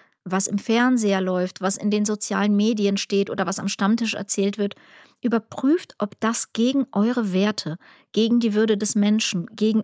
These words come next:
eure Integrität verstößt. Ihr müsst im Prinzip immer bereit sein, euch im Spiegel in die Augen zu gucken und zu sagen, „Ich lebe so gut ich kann im Einklang mit dem, was ich mir als richtig vorstelle.“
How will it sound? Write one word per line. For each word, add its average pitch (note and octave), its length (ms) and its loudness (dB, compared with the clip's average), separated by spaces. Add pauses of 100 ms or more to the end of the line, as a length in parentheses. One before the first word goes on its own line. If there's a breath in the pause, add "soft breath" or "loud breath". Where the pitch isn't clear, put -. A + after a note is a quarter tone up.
(140)
eure G#3+ 280 0
Integrität G#3+ 1200 -2
verstößt. - 920 -10 (500 loud breath)
Ihr A3+ 80 4
müsst C4 260 0
im B3 120 0
Prinzip B3 540 -2
immer C#4+ 240 0
bereit G#3 420 -2
sein, G#3+ 340 0 (340 loud breath)
euch C#4 420 0 (220)
im C4 140 0
Spiegel B3+ 560 -2
in D4 140 0
die - 160 -4
Augen A#3+ 340 2
zu - 140 -2
gucken B3 420 -4
und A#3 220 -4
zu - 180 -4
sagen, A3+ 420 0 (520 soft breath)
„Ich A3 200 -6
lebe B3 520 2
so A3 180 2
gut B3 260 -6
ich - 220 -10
kann A3 320 0 (300 soft breath)
im A3 200 0 (120)
Einklang A3 760 0 (380 soft breath)
mit G#3 420 2
dem, G3+ 320 0
was F#3 180 -2
ich - 140 -8
mir F#3+ 140 -2
als - 220 -8
richtig - 420 -6
vorstelle.“ - 680 -12